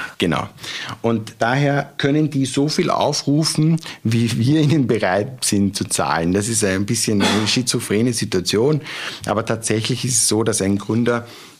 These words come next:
also ein Gründer baut etwas und der kriegt dreihundert oder vierhunderttausend Euro am Anfang, äh, um seine Idee umzusetzen und ein anderer kriegt ein oder zwei Millionen.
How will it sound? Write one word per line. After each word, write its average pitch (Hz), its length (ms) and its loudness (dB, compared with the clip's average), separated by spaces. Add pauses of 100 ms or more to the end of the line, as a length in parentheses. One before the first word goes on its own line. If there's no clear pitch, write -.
(200)
also 104 300 -2
ein 120 180 0
Gründer 131 300 2
baut 110 360 0
etwas 117 360 0
und 107 160 0
der 104 240 0
kriegt - 500 -6
dreihundert 117 500 0
oder 107 160 -4
vierhunderttausend 127 640 0
Euro 113 260 2
am 117 120 2
Anfang, 110 520 0 (320)
äh, - 60 -6
um 113 220 0
seine 117 180 2
Idee 110 340 0
umzusetzen 101 560 0
und 98 60 4
ein 92 120 2
anderer 98 360 0
kriegt - 300 -4
ein 90 160 0
oder 92 200 0
zwei 87 200 0
Millionen. 101 680 2